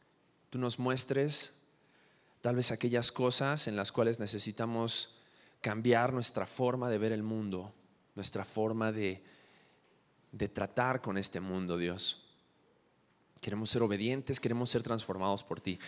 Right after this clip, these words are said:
Gracias por cada una de las personas que están en este lugar. Gracias por todos los que nos acompañan por primera vez. Gracias por todos los que se van a bautizar también hoy.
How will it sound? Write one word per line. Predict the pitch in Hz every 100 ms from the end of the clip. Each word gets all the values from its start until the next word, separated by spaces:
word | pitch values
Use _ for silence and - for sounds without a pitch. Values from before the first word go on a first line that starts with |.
| - -
Gracias | 127 147 147
por | 123
cada | - 135 135
una | 139
de |
las | 113 -
personas | 104 - 117 117
que | 104
están | - 117
en | 113
este | 110 -
lugar. | 104 98 113 127 - - - -
Gracias | 101 120
por | - 98
todos | 113
los | 107 -
que | 92
nos | 87
acompañan | 95 92 101 104 104
por | 92 -
primera | 95 95 90
vez. | 98 110 113 - - - - -
Gracias | 92 110 113
por | 87 92
todos | 104
los | 101 -
que |
se | -
van | 95 95
a |
bautizar | 85 85 90 - 95 98
también | 87 87 85
hoy. | 85 90